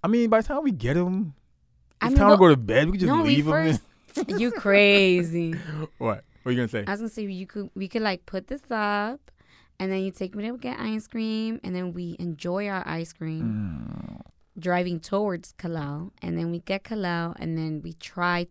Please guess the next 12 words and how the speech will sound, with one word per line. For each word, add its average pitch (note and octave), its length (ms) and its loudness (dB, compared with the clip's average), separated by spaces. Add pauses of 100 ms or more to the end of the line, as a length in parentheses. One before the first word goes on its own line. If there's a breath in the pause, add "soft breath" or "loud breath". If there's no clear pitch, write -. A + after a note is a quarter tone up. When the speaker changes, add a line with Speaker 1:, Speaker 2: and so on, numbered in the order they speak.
Speaker 2:
to F3 80 -12
get E3 260 -8
him E3 320 -10
straight - 360 -8
into D#3+ 240 -10
bed. D3+ 320 -12 (920)
Speaker 1:
And G2+ 140 -10
then G2 100 -4
they G2 140 -4
gotta G2 160 -6
stay A2 380 -6
up, G#2+ 340 -6